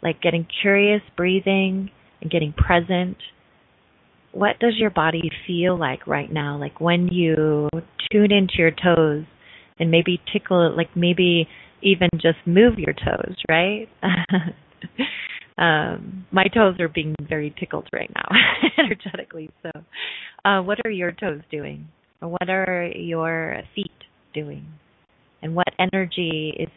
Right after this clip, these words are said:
in your legs, right? And what energy is in your thighs? And what energy is in your pelvis and in your whole, like, pleasure center?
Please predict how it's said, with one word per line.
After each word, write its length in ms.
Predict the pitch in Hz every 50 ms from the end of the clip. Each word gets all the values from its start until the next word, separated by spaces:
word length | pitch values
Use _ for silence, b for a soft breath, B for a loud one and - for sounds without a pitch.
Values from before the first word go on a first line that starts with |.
| -
in 640 | - 165 160 160 156 156 151 151 156 151 151 - - -
your 220 | 156 156 151 156
legs, 500 | 156 151 151 147 147 143 - - _ _ _ _ _ _ _ _ _ _ _ _ _ _ _ _ _ _ _ _ _ _ _ _ _ _ _ _ _ _ -
right? 320 | 151 151 156 165 175 - - - _ _ _ _ _ -
And 240 | 165 165 160 160 160
what 320 | 175 180 175 185 190 - - _ _ _ -
energy 640 | 170 180 180 180 175 165 185 185 180 175 170 170 170
is 80 | 160 170
in 100 | 170 160
your 120 | 160 160 - _
thighs? 480 | - 156 156 156 151 147 143 139 147 - - _ _ _ _ _ _ _ _ _ _ _ _ _ _ _ _ _ _ _ -
And 200 | 156 151 156 160
what 240 | 170 175 185 180 - _ _ _ _ _ -
energy 560 | 170 180 185 185 175 170 - 185 180 175 170
is 80 | 160 156
in 140 | 175 165 160
your 160 | 156 151 151
pelvis 560 | - - - - 156 165 170 160 156 147 139 - 143 - - - -
and 100 | - 151
in 120 | 156 151
your 180 | 151 151 151 147
whole, 640 | - - - 175 175 175 180 180 175 175 165 160 B B B B B B B
like, 260 | - 165 151 156 - - - - - -
pleasure 460 | - 175 175 170 165 170 165 160 156 147 -
center? 560 | - 156 156 156 - - 160 151 147 147 151